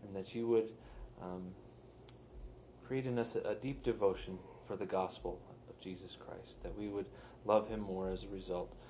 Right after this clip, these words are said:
uh, this morning. In Jesus' name, amen. Let's stand for the reading of God's Word. We will read verses one and two.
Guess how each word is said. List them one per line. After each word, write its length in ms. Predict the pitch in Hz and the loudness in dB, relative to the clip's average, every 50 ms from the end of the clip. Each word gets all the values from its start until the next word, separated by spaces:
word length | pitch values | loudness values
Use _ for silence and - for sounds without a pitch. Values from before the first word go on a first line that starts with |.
| - - - - - 92 | -16 -18 -18 -18 -14 -12
uh, 60 | 87 85 87 | -12 -12 -10
this 180 | 92 87 - - 90 | -10 -10 -10 -8 -6
morning. 280 | 87 87 90 87 87 87 90 | -6 -6 -6 -6 -8 -8 -8
In 200 | 95 92 95 - | -8 -10 -12 -10
Jesus' 420 | - 104 104 101 - - - - - | -8 -8 -6 -6 -8 -12 -12 -14 -14
name, 540 | - - - - - - - - - 92 90 | -14 -14 -14 -14 -14 -12 -12 -10 -10 -10 -10
amen. 240 | 95 90 87 87 95 - - - - - - - - - - - - - - - - - - - - - - - - - - - - - - - - - - - - - - | -8 -8 -10 -10 -12 -12 -14 -16 -14 -14 -14 -14 -14 -14 -16 -16 -16 -16 -16 -16 -16 -14 -12 -12 -10 -12 -12 -12 -14 -14 -14 -16 -16 -14 -10 -10 -8 -8 -10 -12 -14 -6 -6
Let's 140 | 131 - - | -6 -6 -6
stand 380 | - - 127 127 135 143 147 147 - | 0 4 6 6 6 6 2 0 4
for 300 | 123 113 110 110 110 110 | 8 10 10 12 10 8
the 100 | 107 107 | 6 0
reading 440 | 110 117 123 131 135 139 151 147 127 | 0 2 2 2 4 2 4 4 2
of 160 | 104 - - | 2 2 2
God's 340 | 113 104 107 107 98 - 104 | 2 4 4 4 2 0 2
Word. 420 | 110 113 123 139 151 160 165 160 - - - - - - - - - - - - - - - - - - - - - - - - - - - 90 - - - - - - - - - - - - - - - - - - - - - - 110 | 6 8 10 12 12 12 10 8 2 -6 -10 -12 -12 -12 -14 -16 -16 -16 -16 -16 -14 -14 -14 -14 -12 -12 -12 -12 -12 -12 -12 -12 -10 -8 -8 -8 -10 -10 -12 -14 -14 -14 -14 -14 -14 -14 -14 -14 -14 -16 -16 -14 -14 -12 -12 -10 -10 -8 -4
We 80 | 107 107 | -2 -2
will 140 | 101 98 98 | 0 0 0
read 380 | 101 104 110 110 110 110 107 110 - - - - - - - - - - | 2 2 2 2 2 2 0 -4 -8 -12 -14 -12 -12 -10 -10 -10 -2 2
verses 400 | 113 107 104 - - 98 - - | 2 2 2 2 -2 -4 -4 0
one 320 | 107 110 123 135 139 143 139 | 6 8 10 10 10 10 8
and 340 | 98 107 113 117 113 113 113 | 6 6 6 6 6 4 2
two. 400 | - - - 101 92 87 87 | 0 0 2 4 4 4 2